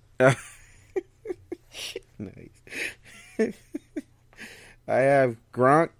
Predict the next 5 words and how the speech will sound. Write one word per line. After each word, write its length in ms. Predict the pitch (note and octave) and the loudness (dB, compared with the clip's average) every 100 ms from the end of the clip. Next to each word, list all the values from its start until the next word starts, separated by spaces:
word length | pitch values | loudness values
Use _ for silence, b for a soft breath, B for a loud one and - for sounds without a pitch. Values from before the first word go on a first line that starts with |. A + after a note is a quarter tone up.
| _ _ | _ _
Kelce, 600 | - B2+ B2+ - A#2+ A2+ | 2 4 4 0 -4 -4
Walker, 580 | F#2 G#2 A#2+ B2 C3+ B2+ - | -4 4 4 4 0 -2 0
Ingram, 600 | A2+ A#2 G2+ G#2+ G#2 G2+ - | 0 2 2 0 0 -4 -6
and 160 | F#2+ - | -6 0
Olsen. 520 | G#2+ G#2+ - E2 | 0 0 -4 -12